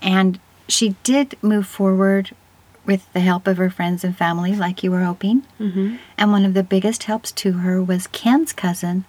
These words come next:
Speaker 1: Mike, and his wife, Joan. They became even closer to her than ever. They lived kind of far away in Birmingham, Alabama. Nevertheless, she came to depend on them, well,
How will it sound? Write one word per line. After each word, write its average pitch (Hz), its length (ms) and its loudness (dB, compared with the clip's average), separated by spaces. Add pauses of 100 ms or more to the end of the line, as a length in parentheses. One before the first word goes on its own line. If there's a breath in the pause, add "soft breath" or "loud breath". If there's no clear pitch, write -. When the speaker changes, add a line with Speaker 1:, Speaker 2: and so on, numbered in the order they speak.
Speaker 1:
Mike, 226 460 -2 (180)
and 185 160 2
his 202 320 -2
wife, 180 220 -2 (100)
Joan. 196 480 0 (720 loud breath)
They 233 120 4
became 214 340 4
even 190 240 4
closer 214 420 -2
to 185 200 -6
her 180 160 -2
than 180 240 -2
ever. 180 360 -2 (600 loud breath)
They 220 160 2
lived 240 340 2
kind 220 240 2
of 214 80 -4
far 196 240 4
away 180 420 2
in 180 140 2
Birmingham, 180 580 0
Alabama. 175 760 -2 (600 loud breath)
Nevertheless, 190 1040 2
she - 220 0
came 233 280 2
to - 140 -12
depend 190 500 -2
on 190 160 4
them, 190 260 2
well, 180 400 0